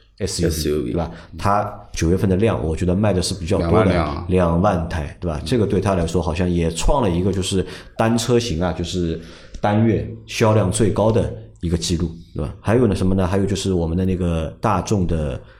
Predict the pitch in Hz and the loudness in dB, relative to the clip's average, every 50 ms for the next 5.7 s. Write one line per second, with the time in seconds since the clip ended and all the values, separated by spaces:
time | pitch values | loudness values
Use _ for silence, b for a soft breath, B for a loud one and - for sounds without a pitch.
0 | B B B _ _ - - - 98 117 117 113 - 92 101 110 110 107 - 151 | B B B _ _ 0 2 2 2 2 2 2 0 0 0 0 0 0 0 0
1 | 131 110 98 - 107 104 113 101 92 104 101 98 95 - - 110 - 107 95 - | 0 0 0 -2 0 0 0 0 2 0 0 -2 0 2 2 2 2 2 0 0
2 | - - 131 120 120 117 113 95 87 82 80 110 101 82 78 80 80 - - 123 | -2 0 2 2 2 2 2 0 0 0 0 0 0 0 0 -2 -4 -2 0 0
3 | 98 87 - - 110 107 107 110 95 92 - - 110 98 92 90 90 92 113 113 | 0 2 2 2 2 2 4 4 2 2 2 2 0 2 2 2 2 4 4 4
4 | 110 110 - 180 160 127 104 113 107 120 120 - - 101 101 107 - 117 101 - | 4 4 4 4 4 4 4 4 4 4 4 4 4 4 4 4 4 2 2 0
5 | 135 - - 90 95 107 127 123 127 131 120 123 127 | -2 -2 0 -2 0 0 2 2 4 4 4 6 6